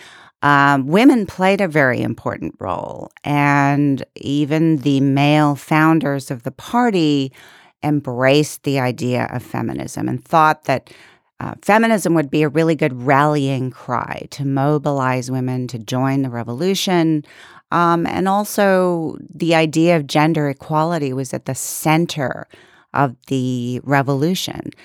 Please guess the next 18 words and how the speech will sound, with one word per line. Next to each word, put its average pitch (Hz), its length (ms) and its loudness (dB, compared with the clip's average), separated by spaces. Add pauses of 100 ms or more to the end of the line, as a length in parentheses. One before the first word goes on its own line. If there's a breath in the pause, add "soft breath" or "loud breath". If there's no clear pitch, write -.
(260 loud breath)
the 139 160 -2
idea 139 420 0
that 123 240 -2
everybody 135 460 0
should 127 240 -6
have 123 180 -8
equality, 139 640 -4
wom-, 123 340 -4
women 135 340 0
and 120 200 -2
men. 123 420 -4 (480 loud breath)
Um, 165 400 4
and 160 480 2
I 190 140 2
also 220 260 0
write 160 300 0
about 131 400 0
certain 131 840 -2